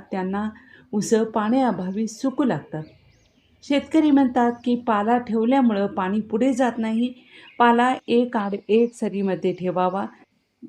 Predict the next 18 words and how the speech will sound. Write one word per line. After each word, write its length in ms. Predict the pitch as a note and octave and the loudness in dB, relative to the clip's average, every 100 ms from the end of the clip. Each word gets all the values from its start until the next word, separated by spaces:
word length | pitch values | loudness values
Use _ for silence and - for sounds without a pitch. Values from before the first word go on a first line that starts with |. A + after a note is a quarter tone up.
| F#3+ | -4
ज्या 200 | B3 C4 | 2 2
सरीमध्ये 560 | C#4+ C4+ B3+ B3 A#3 B3 | 4 2 4 2 2 0
पाला 340 | B3+ G#3 G3+ | 2 0 0
ठेवला 400 | G#3+ G#3 G3 G3+ - | -2 -4 -4 -4 -2
आहे 340 | B3 A#3+ A3+ | 2 2 2
तिथे 380 | A3 A#3 A#3 B3 | -2 -2 0 0
दोन 300 | G3+ A3 B3+ | 2 2 2
ते 200 | B3 B3 | 2 2
अडीच 340 | A#3+ A#3+ B3 | 2 0 0
महिन्यातून 520 | A#3+ G#3+ F#3 F3+ F#3 F3+ | -2 -2 -4 -6 -6 -6
एकदा 260 | F3 G#3+ | -4 -4
पाणी 320 | G#3+ G#3+ G#3+ | -4 -4 -4
द्यावं. 280 | G#3+ G#3+ B3 D#4 _ _ _ _ - | -4 -2 -4 -8 _ _ _ _ -4
पाल्यामुळे 680 | B3 B3+ D4+ C4 A3+ A3+ A3+ - | 0 2 4 4 4 2 0 -2
ओल 240 | G3 G3 | -2 -2
हटत 400 | D#3+ F#3+ G3+ G#3 | -4 -6 -6 -6
नाही 320 | F3+ D#3+ E3 E3 _ _ - | -4 -4 -6 -10 _ _ -8
आणि 320 | E3+ F3 G3 | -4 -2 -4